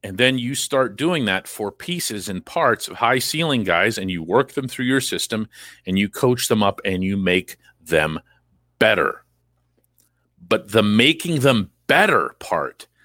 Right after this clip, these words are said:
doesn't wait. And that was the point of my column from the home opener. You don't let people off the hook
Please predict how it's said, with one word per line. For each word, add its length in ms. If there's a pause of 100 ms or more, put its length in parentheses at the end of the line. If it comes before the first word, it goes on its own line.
(280)
doesn't 420
wait. 640 (220)
And 100
that 160
was 120
the 80
point 320
of 80
my 120
column 420
from 160
the 100
home 200
opener. 460 (540)
You 180
don't 340
let 540 (400)
people 400
off 300
the 100
hook 560